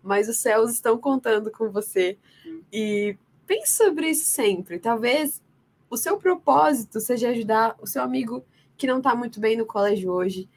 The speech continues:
Speaker 1: Talvez o seu propósito seja conversar com o seu irmão que tá se desviando. Talvez o seu propósito seja um dia dar um bom conselho pros seus pais e ver o casamento deles, tipo, se reconstruindo.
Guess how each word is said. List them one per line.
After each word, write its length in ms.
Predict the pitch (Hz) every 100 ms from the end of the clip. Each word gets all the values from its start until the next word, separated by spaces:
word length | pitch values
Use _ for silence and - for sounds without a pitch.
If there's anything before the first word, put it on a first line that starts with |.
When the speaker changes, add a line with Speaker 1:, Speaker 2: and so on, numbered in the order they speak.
| _ _
Speaker 1:
Talvez 300 | 214 226 254
o 20 |
seu 100 | 262
propósito 540 | 262 269 262 233 240 -
seja 260 | 247 226
conversar 640 | 247 233 226 254 - 226 247
com 80 | 269
o 40 |
seu 220 | - 269
irmão 460 | 254 254 226 233 226
que 160 | - 226
tá 240 | 214 208
se 160 | 214 214
desviando. 720 | 190 190 190 190 196 185 190 _ _ -
Talvez 300 | 247 254 285
o 20 |
seu 100 | 302
propósito 540 | 302 285 285 277 269 -
seja 300 | 294 294 302
um 40 |
dia 200 | 233 277
dar 120 | 240
um 60 | 226
bom 240 | 214 254
conselho 640 | 254 262 262 226 226 254
pros 200 | 247 226
seus 220 | - 220 -
pais 480 | 214 202 202 202 - _ -
e 80 | 220
ver 140 | 233
o 80 | 269
casamento 600 | 285 240 240 233 233 262
deles, 400 | 202 202 220 226
tipo, 480 | - - 226 196 - _ _ _ _ - _ -
se 160 | -
reconstruindo. 880 | 233 226 240 233 233 226 220 233 240